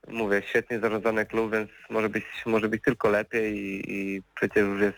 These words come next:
już jest koncepcja stadionu, wszystko będzie szło do przodu. Więc trochę cierpliwości i może na spokojnie, żeby, żeby się czasem może nie zachłysnąć tym wszystkim, więc na spokojnie trzeba iść do góry i,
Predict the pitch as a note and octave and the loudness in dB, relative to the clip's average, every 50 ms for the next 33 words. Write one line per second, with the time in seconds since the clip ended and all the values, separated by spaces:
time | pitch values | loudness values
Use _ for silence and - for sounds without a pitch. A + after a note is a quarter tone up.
0 | - - G#2+ G2+ G2 G2+ F#2+ - - - - - - - G2+ G2 - A#2 A2 - | -2 0 0 2 2 0 -2 -2 -8 -18 -12 -2 0 0 0 2 0 -2 2 2
1 | A#2+ A2 - - A2 G#2 - - G2+ G2 G#2 A2 A2+ A2 G#2 - G#2 - - G#2 | 0 0 2 -2 -4 -2 0 -2 0 2 0 0 0 0 -2 -4 -6 -4 -2 0
2 | G#2 G#2 G2+ F#2+ - G#2+ G2 G2+ F#2 - - - G2+ F#2+ G#2 G2+ - - - - | 0 0 0 2 0 0 2 2 -2 -2 -2 -4 -2 -2 -2 -6 -6 -10 -16 -16
3 | - - - - _ _ G#2+ G2+ - A2+ A2+ A2+ A#2+ A2+ G#2 - - A#2+ G2+ G2+ | -14 -16 -16 -20 _ _ -2 0 2 2 2 2 2 0 0 0 -2 0 2 2
4 | A2+ A#2+ A#2 - - A#2 A2 A2 A2 A2 G#2 G#2+ G#2 G2 - - - - - - | 0 0 -2 -6 -8 -6 -4 -2 -2 0 0 0 -2 -2 -4 -12 -16 -14 -14 -16
5 | - - _ - A#2 - - - A#2 - - A#2+ A2+ A2+ G#2+ G#2+ G2 G#2 F#2+ G2 | -18 -6 _ 0 0 0 2 0 0 2 2 2 2 4 2 0 0 0 0 0
6 | G2+ F#2+ G#2 G2 G2+ G#2 G#2 G#2 G#2 G2+ G2+ - - - - - - - G#3 - | 0 0 2 2 2 2 2 2 0 -2 -4 -6 -8 -10 -10 -4 -4 -4 0 0
7 | A2 - - A2+ A2+ A2 G#2+ A2+ A2 A2+ A2 G#2+ A2 - - B2 - - A2+ G#2+ | -2 -2 0 -2 0 2 2 2 2 2 0 0 -2 -2 -4 -4 -2 -2 -4 -2
8 | - A2 G#2+ - A#2 G#2 - - A2 G2+ G2 G2+ G#2+ G2+ - - G#2 - - A2 | -2 -4 -2 -2 -2 -4 0 -2 0 2 2 2 2 0 0 -4 -2 0 2 2
9 | G#2+ G#2 - - G2+ G#2 G2+ G2 F#2+ - _ - G#2+ G#2+ G#2 G2+ G2 F#2+ | 2 2 0 0 0 0 0 0 -2 -8 _ 0 2 2 2 2 0 -4